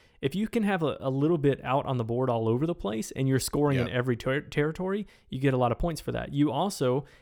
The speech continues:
Speaker 1: if you can take a card that allows you to score your territory immediately,
Speaker 2: Mm-hmm.
Speaker 1: you wanna do that because it might give you ten points. Whereas, you know, if somebody else takes it, they're gonna get ten points. And, and so, uh, it's, it's a little,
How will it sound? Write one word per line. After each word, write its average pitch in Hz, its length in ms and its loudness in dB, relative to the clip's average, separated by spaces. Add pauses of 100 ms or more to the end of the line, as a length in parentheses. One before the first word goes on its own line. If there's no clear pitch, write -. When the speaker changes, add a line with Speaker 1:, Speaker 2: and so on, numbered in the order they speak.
Speaker 1:
if - 160 -4
you 147 120 -4
can 151 100 0
take 151 220 0
a - 20 -2
card 160 400 0
that 123 140 0
allows 123 400 0
you 135 80 2
to 123 80 0
score 131 320 0
your 120 320 0
territory 135 540 -2
immediately, 165 680 -4 (240)
Speaker 2:
Mm-hmm. 95 340 -10
Speaker 1:
you 135 120 2
wanna 143 180 6
do 214 140 2
that 135 180 2
because 127 260 2
it 135 80 2
might 127 180 0
give 123 120 2
you 127 80 2
ten 131 220 -2
points. - 500 -6
Whereas, 123 720 0
you 131 100 -4
know, 117 120 0
if 110 60 -4
somebody 127 240 0
else 139 200 0
takes 120 160 0
it, - 160 -6
they're 160 160 2
gonna 123 120 -2
get - 160 -6
ten 110 160 -8
points. 113 320 -10
And, 120 220 -4
and 123 180 -4
so, 131 220 2
uh, 139 220 -4
it's, - 320 -6 (200)
it's 151 160 0
a 170 60 6
little, 170 580 4